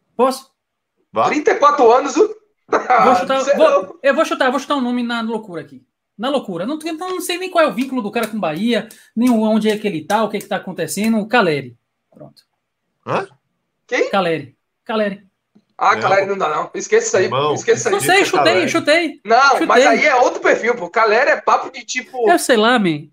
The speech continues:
Speaker 1: Não, é isso. E ele
Speaker 3: Não,
Speaker 1: falou
Speaker 3: aí
Speaker 1: cascudo,
Speaker 3: é
Speaker 1: né? Ele falou cascudo, aí não tem como.
Speaker 2: É,
Speaker 3: Não,
Speaker 2: pô,
Speaker 3: não é nem
Speaker 2: e, ó,
Speaker 3: cascudo, é dinheiro
Speaker 2: fala,
Speaker 3: mesmo, pô.
Speaker 2: fala de, de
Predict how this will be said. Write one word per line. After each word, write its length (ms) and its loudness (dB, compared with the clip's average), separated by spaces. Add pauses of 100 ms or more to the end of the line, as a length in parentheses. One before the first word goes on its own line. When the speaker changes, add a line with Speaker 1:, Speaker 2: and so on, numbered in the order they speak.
Speaker 1:
Não, 360 -4
é 140 -6
isso. 300 -12
E 80 -12
ele 80 -2
Speaker 3:
Não, 100 2
Speaker 1:
falou 180 0
Speaker 3:
aí 60 -4
Speaker 1:
cascudo, 380 0
Speaker 3:
é 40 -4
Speaker 1:
né? 220 -6 (300)
Ele 120 2
falou 240 2
cascudo, 420 -6
aí 100 -10
não 120 -14
tem 200 -18
como. 200 -20
Speaker 2:
É, 300 -8
Speaker 3:
Não, 140 -4
Speaker 2:
pô, 80 0
Speaker 3:
não 100 -2
é 40 2
nem 120 -2
Speaker 2:
e, 60 4
ó, 40 -2
Speaker 3:
cascudo, 440 0
é 40 0
dinheiro 300 2
Speaker 2:
fala, 160 0
Speaker 3:
mesmo, 160 0
pô. 140 -18 (280)
Speaker 2:
fala 320 -2
de, 460 -14
de 160 -14